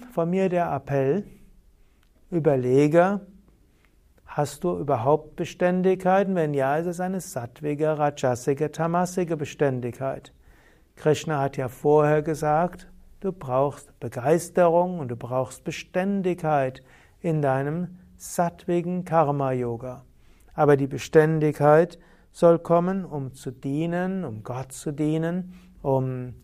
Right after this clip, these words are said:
zur Erleuchtung zu kommen, um deinen Geist unter Kontrolle zu bringen.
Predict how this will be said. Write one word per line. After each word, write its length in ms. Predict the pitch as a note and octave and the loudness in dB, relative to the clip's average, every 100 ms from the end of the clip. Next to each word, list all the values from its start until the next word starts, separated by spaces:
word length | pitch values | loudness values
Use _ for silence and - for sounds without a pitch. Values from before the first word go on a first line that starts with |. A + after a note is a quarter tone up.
| - | -14
zur 160 | - D#3+ | -4 -2
Erleuchtung 800 | A#2+ A#2+ E3 D#3+ - F3+ F3 D#3+ | -2 0 0 0 -4 -6 -6 -8
zu 200 | - F3+ | -6 -2
kommen, 400 | E3+ F3 F#3 F3+ | 0 0 0 -4
um 140 | D#3+ | -2
deinen 220 | E3+ F3+ | -2 -2
Geist 400 | E3+ A#2+ B2+ A#2+ | -2 -2 -2 -2
unter 200 | D3 D3 | -4 -2
Kontrolle 580 | C#3+ D#3 D3+ E3 E3 D#3+ | -2 -6 -4 0 0 0
zu 180 | E3 C#3+ | -6 -12
bringen. 400 | - B2+ A#2+ | -8 -10 -10